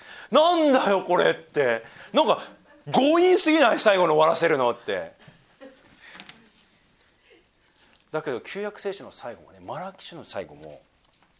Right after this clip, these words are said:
それは私が来て呪いでこの地を打ち滅ぼさないためだ。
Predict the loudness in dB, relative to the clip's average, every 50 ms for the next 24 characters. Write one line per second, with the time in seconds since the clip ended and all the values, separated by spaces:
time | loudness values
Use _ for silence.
0 | _ _ _ _ -12 -8 -4 -2 0 2 2 2 2 2 0 0 0 0 0 0
1 | 0 -2 -2 -2 -4 -4 -6 -6 -6 -4 0 2 2 4 4 4 4 4 4 2
2 | 2 2 0 0 0 0 0 0 0 0 -2 0 2 2 2 0 -2 -4 -6 -4
3 | -4 -4 -2 -2 -2 0 0 2 2 0 0 0 -2 -2 -2 -4 -4 -4 -4 -4
4 | -4 -4 -6 -8